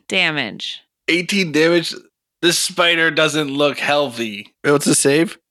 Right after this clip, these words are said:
Speaker 1: D C thirteen dexterity.
Speaker 3: Psh.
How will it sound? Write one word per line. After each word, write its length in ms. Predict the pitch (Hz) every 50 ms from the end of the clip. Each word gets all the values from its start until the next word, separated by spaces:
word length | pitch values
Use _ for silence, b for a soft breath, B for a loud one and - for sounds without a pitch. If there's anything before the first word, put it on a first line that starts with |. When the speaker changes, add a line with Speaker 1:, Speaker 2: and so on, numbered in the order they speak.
| _ _ -
Speaker 1:
D 180 | 247 254 262
C 300 | 247 - - 269 262 247
thirteen 580 | 240 - 247 240 233 220 - - 240 226 220 208
dexterity. 760 | 208 196 - - - 196 180 170 156 131 95 80 - - _ _ _ _ _ - - - - - - - - - - - - - _ _ _ _ _ _ -
Speaker 3:
Psh. 260 | - - - - 240